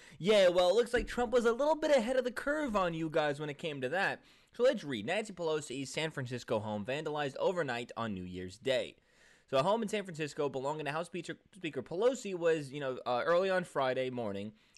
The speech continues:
an apparent reference to the lawmakers' failed efforts to provide Americans with two thousand dollar covid relief checks.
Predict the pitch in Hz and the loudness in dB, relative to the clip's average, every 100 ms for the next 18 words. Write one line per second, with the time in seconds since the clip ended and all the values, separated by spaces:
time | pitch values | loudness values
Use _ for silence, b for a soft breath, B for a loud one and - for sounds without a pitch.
0 | - 113 117 151 160 131 147 175 190 123 | -8 -6 -4 -4 -4 -4 0 0 0 -6
1 | 214 - - 123 139 175 165 151 143 - | -6 -10 -10 -4 0 0 0 -4 -8 -2
2 | 131 156 113 101 117 123 117 117 123 123 | 0 2 0 -2 -4 -8 -4 0 0 0
3 | 120 151 170 151 123 - 160 151 151 131 | -2 -2 -4 -6 -8 -8 -2 0 0 -2
4 | 123 120 - 95 104 110 156 165 - - | -2 -2 -4 -6 -6 -6 -6 -8 -8 -10
5 | - - | -10 -20